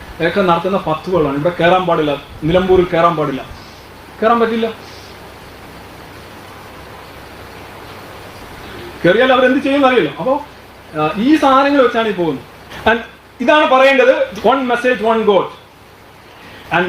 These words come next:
we are Muslim in submission to king. മുസ്ലിം എന്ന് പറഞ്ഞാൽ കീഴടങ്ങുന്നവർ എന്നുള്ളതാണ്, ആ, അടിമകൾ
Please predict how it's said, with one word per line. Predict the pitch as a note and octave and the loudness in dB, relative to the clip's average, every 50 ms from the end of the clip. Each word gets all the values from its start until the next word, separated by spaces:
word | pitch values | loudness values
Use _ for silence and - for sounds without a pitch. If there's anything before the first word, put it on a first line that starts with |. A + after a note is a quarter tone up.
| E3+ D3+ F3 | -2 -2 -2
we | A#3 B3+ A#3+ - - A#3 | 0 0 0 2 2 4
are | A#3+ A#3+ A#3 A3+ A3+ | 4 4 2 0 -2
Muslim | B3 B3 - B3 A#3 G#3+ E3+ C#3 B2+ - - - - F#3 | -4 -4 -2 0 0 2 2 0 -2 -6 -12 -14 -10 -10
in | F#3 F3+ F3+ F#3+ | -10 -6 -4 -4
submission | F3 F3 F3 F3 - F3 E3+ | -2 -2 0 0 0 0 2
to | A3 C#4+ | 2 0
king. | E4 - - - D3+ B2+ - - - - - D#3+ | -2 -4 -8 -10 -10 -10 -10 -12 -16 -10 -4 -2
മുസ്ലിം | D#3 D3+ - F3+ F#3+ | -2 2 2 2 4
എന്ന് | F#3+ F#3+ F3+ | 4 4 4
പറഞ്ഞാൽ | F#3+ G3+ G3+ - | 2 2 0 2
കീഴടങ്ങുന്നവർ | F#3+ F#3+ F#3+ G3+ F#3+ F#3+ F#3 F3+ F3+ F3+ F3+ F3+ F#3+ F3+ - - - - - - - - | 2 4 4 4 2 2 0 0 0 2 4 4 4 2 -2 -6 -12 -12 -14 -14 -10 -6
എന്നുള്ളതാണ്, | E3 F3 E3+ E3+ E3+ E3+ D#3+ D#3 D3+ D#3+ F#3 | -4 -2 0 2 2 2 2 2 -2 -4 -8
ആ, | A3+ - - G3+ F#3 E3 D3+ D3 C#3+ C#3 C#3 C#3+ C#3+ - - - | -10 -14 -16 -14 -12 -10 -8 -8 -8 -8 -10 -12 -14 -16 -8 -4
അടിമകൾ | D3+ D#3 E3+ F3 F3+ F3+ F3 F3+ F3+ F3+ | 0 2 4 4 4 4 4 2 2 0